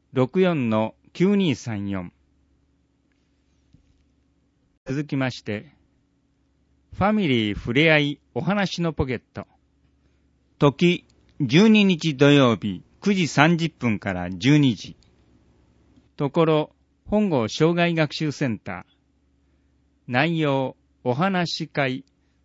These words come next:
子育てサポート情報、おもちゃ、ベビー用品の交換会など。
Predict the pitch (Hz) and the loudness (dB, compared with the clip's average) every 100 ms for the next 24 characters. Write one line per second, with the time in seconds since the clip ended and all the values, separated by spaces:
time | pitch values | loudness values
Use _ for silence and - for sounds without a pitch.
0 | _ - 151 196 185 180 180 165 170 160 | _ -4 0 0 2 2 0 -2 -2 -2
1 | 170 165 156 147 151 139 101 95 82 - | 0 -2 -2 -2 0 0 -2 -8 -14 -16
2 | _ _ _ _ _ _ _ - 131 160 | _ _ _ _ _ _ _ -6 -2 0
3 | 180 - 120 101 - _ - 123 160 196 | 0 0 0 0 -4 _ -2 0 2 2
4 | 190 185 170 127 104 101 95 151 156 156 | 2 2 0 -2 -6 -6 -4 -2 -2 0
5 | 147 135 131 110 98 92 | -4 -4 -4 -2 -6 -8